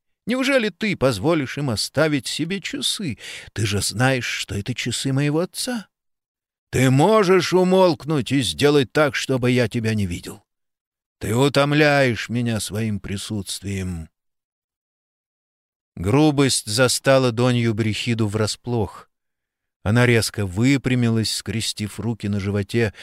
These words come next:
словно сведённым судорогой, вздёрнула подбородок и сжала губы, втягивая воздух и пытаясь сохранить давным-давно утраченное достоинство. Затем развернулась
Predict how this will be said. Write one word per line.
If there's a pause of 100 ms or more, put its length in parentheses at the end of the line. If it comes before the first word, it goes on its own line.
(180)
словно
сведённым
судорогой, (500)
вздёрнула
подбородок (300)
и
сжала
губы, (220)
втягивая
воздух
и
пытаясь
сохранить
давным-давно
утраченное
достоинство. (680)
Затем
развернулась